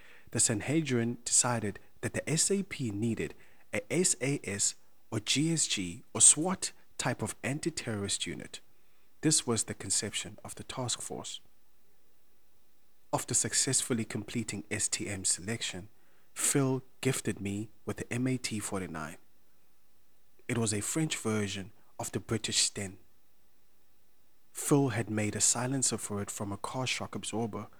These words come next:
which screwed onto the end of the barrel. It was extremely quiet, with low-velocity ammunition.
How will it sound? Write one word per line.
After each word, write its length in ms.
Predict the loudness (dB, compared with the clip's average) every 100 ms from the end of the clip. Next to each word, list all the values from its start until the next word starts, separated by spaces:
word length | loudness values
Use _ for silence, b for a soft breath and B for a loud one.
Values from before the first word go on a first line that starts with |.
| b b b -2
which 180 | 6
screwed 320 | 6 6 0 0
onto 260 | -2 -4
the 140 | -4 -4
end 120 | -2
of 100 | -4
the 80 | -6
barrel. 480 | -2 -2 -2 -6 -14 -18 -18 -18 -18 -18 -18 -10
It 180 | -8 -4
was 120 | -2
extremely 480 | 2 2 2 0 -2
quiet, 540 | -4 -2 -2 -2 -6 -14 b b b
with 160 | -4
low-velocity 800 | 2 4 4 2 0 0 -2 -4
ammunition. 580 | -6 -6 -4 -2 -2 -4